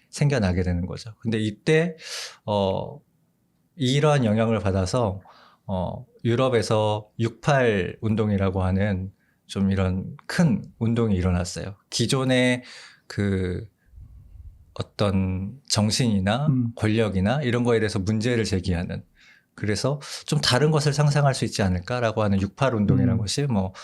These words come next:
Speaker 1: 프랑스에서 시작해서
Speaker 2: 음.
Speaker 1: 독일로 뭐 전 유럽으로
Speaker 2: 음.
Speaker 1: 그리고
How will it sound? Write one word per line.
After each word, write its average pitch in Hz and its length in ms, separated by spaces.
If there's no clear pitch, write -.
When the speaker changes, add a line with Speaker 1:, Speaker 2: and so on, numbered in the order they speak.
Speaker 1:
프랑스에서 143 580
시작해서 113 600
Speaker 2:
음. 120 120
Speaker 1:
독일로 107 720
뭐 90 260
전 120 300
유럽으로 95 560
Speaker 2:
음. 123 320
Speaker 1:
그리고 98 800